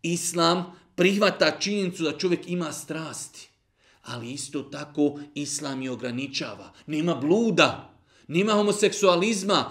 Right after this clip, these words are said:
nema lezbejstva, ima brak, ima potomstvo i tako dalje. Pa Islam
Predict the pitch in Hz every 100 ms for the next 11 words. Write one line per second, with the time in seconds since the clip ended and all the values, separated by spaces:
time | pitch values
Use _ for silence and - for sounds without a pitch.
0 | - 147 185 220 220 214 139 165 220 240
1 | - 202 123 - - 330 294 175 254 294
2 | - - - - _ _ _ - 214 285
3 | 220 214 247 285 294 - 190 143 - -
4 | _ - 160 165 175 - 156 139 135 117
5 | 90 90 _ - - 131 131 180 233 220
6 | 220 185